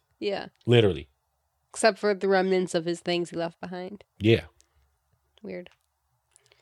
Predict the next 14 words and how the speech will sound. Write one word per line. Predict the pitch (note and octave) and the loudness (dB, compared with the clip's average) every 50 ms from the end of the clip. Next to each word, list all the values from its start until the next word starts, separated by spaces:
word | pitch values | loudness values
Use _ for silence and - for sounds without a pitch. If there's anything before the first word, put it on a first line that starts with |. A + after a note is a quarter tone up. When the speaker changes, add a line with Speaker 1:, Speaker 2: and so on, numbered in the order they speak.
| _ _ _ | _ _ _
Speaker 1:
I | - A3 | -10 -2
kind | - D4 D#4 | 2 2 2
of | D4 | 2
admire | C4 A3+ G3 F3 E3+ E3+ F3 | 2 -2 -2 -2 0 0 0
that, | E3+ F3 F3 - | 0 -2 -4 -2
though. | - F3 F3+ F3 _ _ _ _ _ _ _ _ _ _ _ _ _ _ _ _ _ _ _ - | -6 -8 -8 -8 _ _ _ _ _ _ _ _ _ _ _ _ _ _ _ _ _ _ _ -6
Goals. | F#3 F3 F3 F3 F3+ - - _ _ _ _ _ _ _ | -4 -2 -2 -2 -4 -6 -10 _ _ _ _ _ _ _
<laughs> | A3 G#3+ - - - - - - - | -10 -8 -8 -8 -8 -10 -14 -16 -8
Speaker 2:
It's | - G#2+ A2+ A#2+ A2+ G#2+ | -2 2 2 2 2 4
just, | - - G2 G2 | 2 2 2 4
hey, | - A2 G#2+ G2+ F#2 | 4 6 6 6 6
it's | F#2 G2+ G#2 | 4 2 0
ballsy, | G2 F#2+ G#2 G#2 G2 F#2 F2 D2+ D2 C#2+ C#2+ | 4 4 6 6 6 6 4 0 -2 -4 -4
bro. | D2+ D2+ D2+ D2 D2 | -4 -4 -4 -4 -6